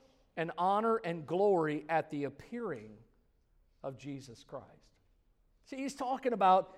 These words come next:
the, that faith promises hope. Even hope, look at this,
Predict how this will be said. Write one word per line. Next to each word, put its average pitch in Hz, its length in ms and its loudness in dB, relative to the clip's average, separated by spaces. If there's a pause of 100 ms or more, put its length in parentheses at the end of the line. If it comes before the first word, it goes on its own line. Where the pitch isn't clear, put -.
(300)
the, 220 240 2
that 202 320 0
faith 269 640 4
promises 240 1000 -4
hope. - 560 0 (220)
Even 311 340 2
hope, 226 460 8
look 247 140 4
at 220 60 4
this, 202 260 2